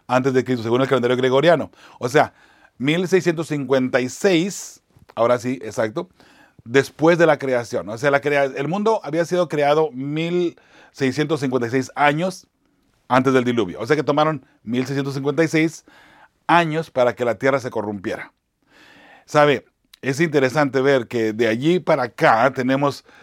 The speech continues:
ah, poquito más de cuatro mil quinientos años, ¿sí?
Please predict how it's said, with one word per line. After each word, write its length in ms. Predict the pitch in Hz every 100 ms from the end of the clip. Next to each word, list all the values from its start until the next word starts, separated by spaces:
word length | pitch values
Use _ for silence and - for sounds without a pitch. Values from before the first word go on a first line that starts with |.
| - _
ah, 200 | 117 113
poquito 260 | 120 135 135
más 160 | 139
de 180 | 135 131 - -
cuatro 320 | 123 123 123
mil 340 | 131 135 120 -
quinientos 420 | - 127 117 117 123
años, 400 | 160 120 - _ _ _ _ _ _ _ _ _
¿sí? 260 | _ 123 151